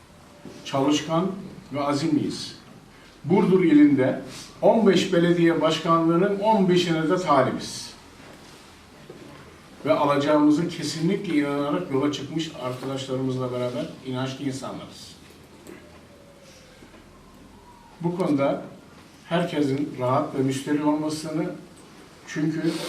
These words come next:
e, basında olsun, bazı, bazı yerlerde olsun, özellikle bazı mihraklardan İYİ Parti'nin başarısız olması için her türlü saldırı yapılmaktadır.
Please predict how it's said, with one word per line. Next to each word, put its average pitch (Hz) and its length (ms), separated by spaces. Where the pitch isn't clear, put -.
e, 117 380
basında 175 500
olsun, 180 360
bazı, 170 380
bazı 175 260
yerlerde 180 440
olsun, 185 240
özellikle 170 680
bazı 170 360
mihraklardan 151 800
İYİ 190 220
Parti'nin 196 480
başarısız 190 500
olması 208 440
için 220 300
her 240 240
türlü 170 220
saldırı 131 440
yapılmaktadır. 190 720